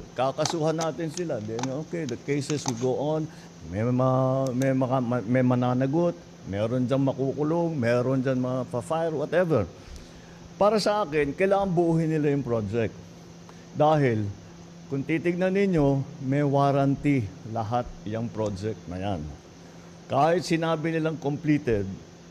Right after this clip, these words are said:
pag na-, nadiskubre na hindi tama ang pagkagawa, they still have to, uh, respect, they still have to honor the warranty that they have given us to pro-,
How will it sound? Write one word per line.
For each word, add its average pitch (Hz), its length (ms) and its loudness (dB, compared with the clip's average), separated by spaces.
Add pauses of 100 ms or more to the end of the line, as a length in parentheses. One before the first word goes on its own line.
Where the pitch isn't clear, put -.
(140)
pag 147 320 4
na-, 147 400 2 (160)
nadiskubre 143 880 0 (640)
na 131 160 0
hindi 135 560 2
tama 151 480 2
ang 113 160 0
pagkagawa, 117 640 0 (680)
they 143 180 4
still 185 380 4
have 151 340 2 (140)
to, 143 100 2 (300)
uh, 117 260 2
respect, 117 560 -2 (140)
they 110 100 -2
still 147 380 -2
have 131 180 2 (140)
to 127 340 0
honor 123 540 2 (320)
the 101 40 2
warranty 127 800 2 (160)
that 104 220 -4
they 127 180 0
have 135 300 0
given 131 320 0
us 98 320 -6 (340)
to 156 400 6 (540)
pro-, 123 180 -2